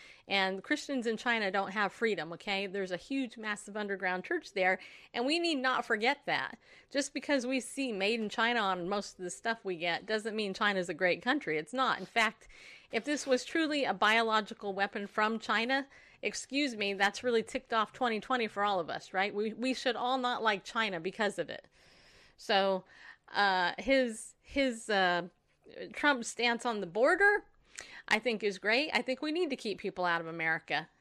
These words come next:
who don't come in legally. I don't care what nationality you are. You could be white, you could be Mexican, you could be black, you could be whatever.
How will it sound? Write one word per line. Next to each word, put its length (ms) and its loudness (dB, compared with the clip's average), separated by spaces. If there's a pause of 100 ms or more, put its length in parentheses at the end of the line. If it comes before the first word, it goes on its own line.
(100)
who 120 -2
don't 240 0
come 200 -4
in 160 -2
legally. 560 -8
I 120 2
don't 160 0
care 220 0
what 160 0
nationality 680 0
you 180 0
are. 260 6
You 120 -2
could 180 -4
be 120 -6
white, 280 2
you 140 -4
could 260 0
be 300 -2
Mexican, 640 -2
you 100 -2
could 160 -6
be 80 -2
black, 380 2
you 100 -8
could 160 -4
be 160 -2
whatever. 560 4